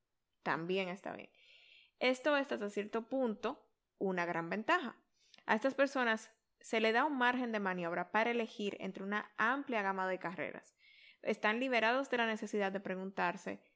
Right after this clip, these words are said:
tan estrechamente qué se adaptaría a su yo profundo y simplemente deben de guiarse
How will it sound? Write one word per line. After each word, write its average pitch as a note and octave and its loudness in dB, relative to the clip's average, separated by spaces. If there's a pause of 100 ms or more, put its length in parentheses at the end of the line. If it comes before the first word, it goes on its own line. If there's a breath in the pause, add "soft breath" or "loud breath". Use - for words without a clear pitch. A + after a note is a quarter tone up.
(120)
tan G3 2
estrechamente G3 -4
qué C4+ 0
se D4 -2
adaptaría A#3 2
a G3 -2
su G3 -8
yo F#3 -2
profundo F3 -4
y B3 -2
simplemente C#4 -2
deben A#3 -2
de B3 -4
guiarse A#3 -2